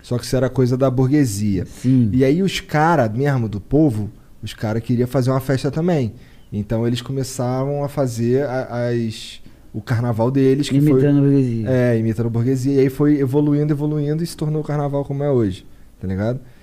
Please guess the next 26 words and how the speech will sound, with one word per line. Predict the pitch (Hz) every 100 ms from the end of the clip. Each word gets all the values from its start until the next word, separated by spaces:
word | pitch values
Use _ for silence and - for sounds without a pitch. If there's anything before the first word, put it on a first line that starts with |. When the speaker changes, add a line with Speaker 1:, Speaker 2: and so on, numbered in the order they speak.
| - - -
Speaker 1:
Que, | 107 104 104 101 98 95 90 87 87 92 98
bom, | 95
com | -
escola | 92 107 101
de | -
samba, | - 101 104 95
et | 90 -
cetera | - 90 - 90
aí. | 101 - - - 143
E |
o | 147
samba, | - - 175 214 240
o | 170
samba, | - 175 202 226
ele, | 220 208 202
ele | 165 170
é | 175 175
original | 165 175 160 165 151 147 190 220
do, | 214 233 220 214 202 180 143 120 - - -
da | 131 143 147
religião, | 143 165 196 202 247 190 165 151 -
ou, | 135 131
ou | 131
tô | 120 123
falando | 120 117 113
merda? | 107 90 87